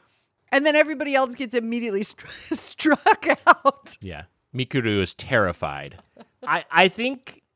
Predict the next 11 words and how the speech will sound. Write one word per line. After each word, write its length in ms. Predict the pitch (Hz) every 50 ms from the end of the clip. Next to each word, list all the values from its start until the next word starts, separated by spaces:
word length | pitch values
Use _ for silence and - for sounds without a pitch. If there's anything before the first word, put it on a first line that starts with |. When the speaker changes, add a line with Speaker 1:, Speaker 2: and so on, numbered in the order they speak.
| _ _ _ _ _ - 403 453 440
Speaker 3:
the 140 | - 185 185 -
only 320 | - 180 196 214 226 233 226
way, 560 | 196 190 190 190 196 202 202 196 202 208 202 - 285 - _ _ _ _ _ _ 262 - _ _ _ 262 254 _ _ _ 226 - _ _ _ - - _ _ _ _ _
the 180 | - 165 180 -
only 380 | 160 175 208 233 247 254 247
way 400 | 240 202 180 185 185 196 202 202
them 340 | 196 156 160 170 180 180 175
being 300 | 139 170 175 170 170 156
bad 420 | 127 107 143 143 143 160 165 165 160
at 200 | 147 117 110 -
baseball 760 | 131 143 160 156 - - - 190 190 190 196 202 214 220